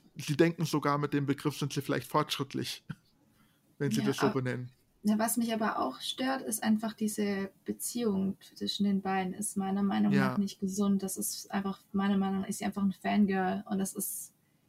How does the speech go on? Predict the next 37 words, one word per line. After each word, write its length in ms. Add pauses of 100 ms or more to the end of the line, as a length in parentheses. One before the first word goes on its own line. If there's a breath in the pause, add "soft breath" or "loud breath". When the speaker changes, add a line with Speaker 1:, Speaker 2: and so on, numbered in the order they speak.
(420)
Speaker 1:
Das 100
Speaker 2:
in 40
Speaker 1:
stimmt 160
Speaker 2:
manchen 220
Speaker 1:
auch, 60
ja, 80
das 100
Speaker 2:
Momenten 280
Speaker 1:
stimmt. 300
Speaker 2:
sehr, 680 (920)
irgendwie 300
auch 120
ein 80
bisschen 300
unangenehm 760 (160)
für 100
mich, 200 (120)
ich 80
weiß 260
nicht. 160
<laughs> 260 (1500 loud breath)
Speaker 1:
Ja, 200
das, 240
äh, 160
kann 200
ich 140
nachvollziehen. 460
Also 300
vielleicht 340
für 80
die, 240
die 100
es 160
nicht 200
kennen, 380
es 240
geht, 280